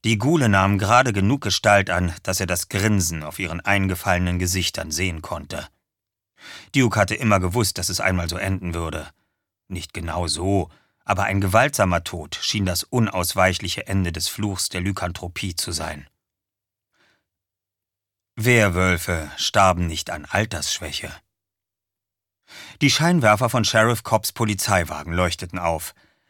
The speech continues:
Blendend weißes Licht strahlte durch die Fenster. Duke entblößte seine Zähne zu einem geifernden Lächeln. Er stürzte sich auf einen Ghoul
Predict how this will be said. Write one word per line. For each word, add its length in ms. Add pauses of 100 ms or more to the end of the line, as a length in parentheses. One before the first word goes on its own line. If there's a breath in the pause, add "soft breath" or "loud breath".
(100)
Blendend 560
weißes 420
Licht 500
strahlte 480
durch 180
die 120
Fenster. 480 (920)
Duke 240
entblößte 460
seine 240
Zähne 360
zu 120
einem 320
geifernden 520
Lächeln. 380 (1200)
Er 140
stürzte 560
sich 180
auf 100
einen 280
Ghoul 320